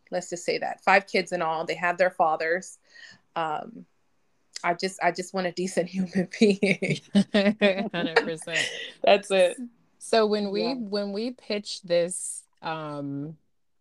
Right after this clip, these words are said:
Speaker 2: p-, podcast to you, you told me that there was no, that there was no, um, we could talk about everything, right?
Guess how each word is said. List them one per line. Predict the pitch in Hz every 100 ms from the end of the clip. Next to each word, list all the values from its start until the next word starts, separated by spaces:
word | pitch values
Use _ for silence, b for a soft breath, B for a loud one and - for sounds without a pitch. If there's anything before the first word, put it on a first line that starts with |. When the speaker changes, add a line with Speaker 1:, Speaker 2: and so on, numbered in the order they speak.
| -
Speaker 2:
p-, | -
podcast | - 170 175 - 160 151
to | -
you, | 156 147
you | 143 147 156
told | 185 - 170 170
me | 156 143 143
that | 147 147 143
there | - 160 156
was | 160 156
no, | 156 156 151 156 156 156 160 151 - _ -
that | 156 151 143 -
there | 151
was | 151 156
no, | 160 156 151 147 147
um, | 139 139 143 143 143 147 160 - b b b b b _ 180
we | 208
could | 208
talk | 208
about | 180 170
everything, | 170 165 180 170
right? | 160 151 165